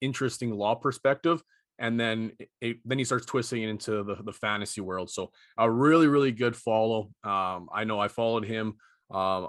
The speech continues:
about a year and a half ago and <laughs> have been pleasantly surprised and very entertained by some of his Twitter threads. So if, um, if there's something that you wanna follow along a little bit more and obviously get a legitimate, uh, a le-, a legal perspective, that's a, a Twitter follow I would definitely be, uh,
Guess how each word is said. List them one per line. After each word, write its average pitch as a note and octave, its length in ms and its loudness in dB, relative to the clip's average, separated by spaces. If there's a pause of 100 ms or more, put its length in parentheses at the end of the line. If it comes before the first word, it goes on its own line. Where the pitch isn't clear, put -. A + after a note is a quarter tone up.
about B2+ 240 2
a A#2+ 60 4
year A2 200 0
and A2+ 100 0
a F#2+ 40 0
half G#2 300 2
ago G#2 300 -2
and G2 420 -8
<laughs> - 80 -16
have C3+ 140 -4
been A2+ 200 -2
pleasantly B2+ 460 0
surprised A2+ 560 0
and G#2+ 100 -4
very A2+ 220 2
entertained A2 500 -4
by G#2 180 -2
some A2 200 -8
of G#2 80 -8
his G2+ 100 -6
Twitter G#2 300 -4
threads. F#2 360 -4
So G2 200 -4 (320)
if, G#2+ 220 -8
um, G2 380 0 (120)
if A2+ 80 -6
there's A#2+ 120 -2
something A#2 260 -2
that A2 120 0
you G#2+ 80 -4
wanna G#2+ 140 -4
follow A2 280 0
along G#2+ 260 0
a G#2+ 40 -6
little G#2+ 180 -2
bit G2 60 -6
more A2 380 2 (240)
and G#2+ 100 -4
obviously G#2 320 -4
get G2+ 340 -6
a G#2 100 -6
legitimate, G#2+ 680 -4
uh, F#2+ 360 -4 (260)
a G#2 100 -8
le-, G#2+ 460 -6
a - 20 -4
legal C3 300 0
perspective, C#3+ 600 0 (380)
that's G#2+ 280 0
a, A2 40 0
a G2+ 440 0
Twitter G#2 260 -4
follow G2 300 -4
I F#2 100 -4
would F#2+ 180 -8
definitely F#2 340 -10
be, F2+ 280 -16
uh, E2 140 -14